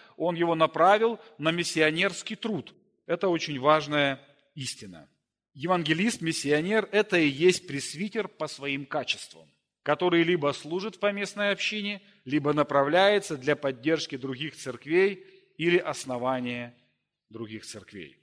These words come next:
Лука перечисляет имя Павла, взгляните на первый стих, в конце списка служителей, подчеркивая, что на тот момент он еще не стал самым влиятельным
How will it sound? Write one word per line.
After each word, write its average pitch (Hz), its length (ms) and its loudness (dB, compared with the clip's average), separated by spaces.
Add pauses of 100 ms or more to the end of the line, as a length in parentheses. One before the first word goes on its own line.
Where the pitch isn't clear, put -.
(180)
Лука 214 320 6
перечисляет 220 800 2
имя 202 220 2
Павла, 226 440 4
взгляните 147 380 -4
на 139 140 0
первый 143 300 0
стих, - 380 -6 (960)
в - 140 -20
конце 180 400 2
списка 214 460 -6
служителей, 175 800 -8 (180)
подчеркивая, 185 1000 4
что 190 500 6
на 180 200 4
тот 247 280 2
момент 196 580 2 (400)
он 202 180 0
еще 233 440 0
не 240 180 2
стал 190 720 6 (340)
самым 156 680 2 (220)
влиятельным 175 840 2